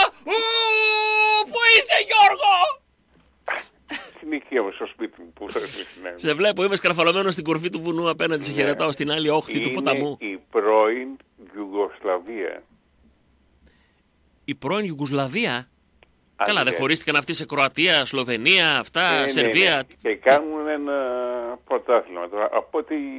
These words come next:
Speaker 2: άκουσα, τώρα δεν είναι κατά-
Speaker 1: Και συμμετέχουν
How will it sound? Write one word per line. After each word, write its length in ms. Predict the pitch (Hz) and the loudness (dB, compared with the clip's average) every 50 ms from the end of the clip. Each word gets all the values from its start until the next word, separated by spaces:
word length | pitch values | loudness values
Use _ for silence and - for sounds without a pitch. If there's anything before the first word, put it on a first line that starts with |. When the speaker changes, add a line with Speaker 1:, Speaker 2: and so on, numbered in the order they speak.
| 131 135 139 | 0 0 0
Speaker 2:
άκουσα, 420 | 131 - - 98 - - 90 87 - | 0 0 -8 -18 -16 -14 -14 -14 -8
τώρα 320 | - 113 120 120 120 120 117 107 104 | -6 -4 -2 -2 -2 -4 -4 -4 -2
δεν 140 | 110 107 101 | -2 -2 -2
είναι 460 | 95 92 87 87 82 85 85 87 87 | -4 -8 -8 -8 -8 -10 -12 -12 -12
κατά- 540 | - 107 98 - 107 98 98 98 95 98 101 | -8 -8 -6 -2 0 0 2 0 0 -4 -8
Speaker 1:
Και 120 | - - 113 | -10 -6 -4
συμμετέχουν 760 | - - 123 120 117 113 - 160 175 - 160 156 151 135 | -4 -4 -4 -4 -4 0 2 2 2 2 0 -2 -2 -4